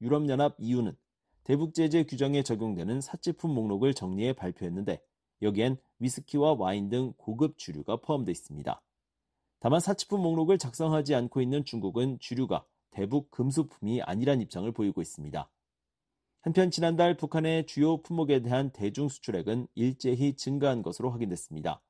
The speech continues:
앞서 비오에이는 해관청서가 십구 일 발표한 무역 현황 자료를 분석해 북한과 중국의 팔월 교역액이 전달에 비해 약 이십이 퍼센트 증가했다고 전한 바 있는데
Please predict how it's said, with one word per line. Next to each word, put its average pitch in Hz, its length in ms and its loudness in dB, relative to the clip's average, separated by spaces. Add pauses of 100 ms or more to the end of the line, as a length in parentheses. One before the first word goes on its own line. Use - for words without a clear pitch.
(580)
앞서 - 260 4
비오에이는 131 380 2
해관청서가 147 760 2
십구 156 300 -2
일 151 80 4
발표한 127 500 2
무역 123 360 0
현황 160 240 0
자료를 117 320 2
분석해 92 500 -8 (480)
북한과 165 480 2
중국의 151 440 0
팔월 175 340 0
교역액이 120 680 0
전달에 135 520 0
비해 95 280 -4 (240)
약 107 220 -2 (200)
이십이 131 640 -2
퍼센트 127 540 -2
증가했다고 123 680 -2
전한 107 260 -2
바 87 100 -4
있는데 95 340 -4